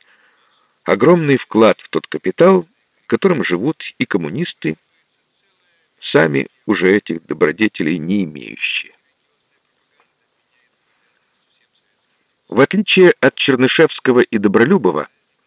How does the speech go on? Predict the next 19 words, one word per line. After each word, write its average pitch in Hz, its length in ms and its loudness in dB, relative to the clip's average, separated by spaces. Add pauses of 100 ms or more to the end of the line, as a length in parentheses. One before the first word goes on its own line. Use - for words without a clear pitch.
(340)
главный 110 460 4
выразитель 95 560 0
русского 87 400 -2
нигилизма, 92 680 -2 (680)
в - 60 -20
собственном 98 500 0
смысле 85 640 -2 (1200)
Писарев, - 640 2 (640)
был 165 180 4
дворянское 101 680 2
дитя. - 420 -12 (1080)
Это 147 180 0
был 113 280 2 (120)
изящный, 87 680 -2
элегантный 95 600 -2
молодой 78 380 -2
человек 82 480 -4
с - 80 -14
мягкими, 82 560 -6